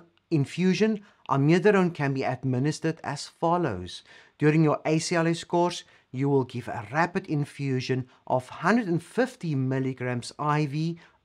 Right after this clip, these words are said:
over ten minutes, which is fifteen milligram per minute. In clinical practice, we may repeat the rapid infusion and then start with a slow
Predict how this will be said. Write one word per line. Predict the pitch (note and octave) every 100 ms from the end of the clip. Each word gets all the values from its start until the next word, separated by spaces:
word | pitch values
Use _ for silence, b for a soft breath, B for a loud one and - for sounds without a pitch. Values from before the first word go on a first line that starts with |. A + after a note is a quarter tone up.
| -
over | C#3 B2+ B2+
ten | - C#3+ C#3+ D3
minutes, | D3+ F#3 D3 - - b b b
which | C3+ G3+ G#3+
is | - D3 C3+ B2 -
fifteen | _ E3 E3+ - F3+ F3+ F3+
milligram | C#3 B2+ B2 B2+ C3 C3 B2+ C3
per | - C3+
minute. | C#3 F#3 C#3 - - b b b b
In | C3+
clinical | - D#3+ D#3 D#3+ D#3+
practice, | - D#3 D3 - D3
we | C#3
may | C3 B2+
repeat | A#2+ A#2 - A#3+ A3+
the | - B2
rapid | B2+ B2 B2+ -
infusion | A#2+ A2 F#3+ A3+ - G#2+ G2+ b b -
and | C3+ C3
then | E3+ A3
start | - - C#3+ C#3+ C#3
with | B2
a | A#2+
slow | - - E3+ E3 E3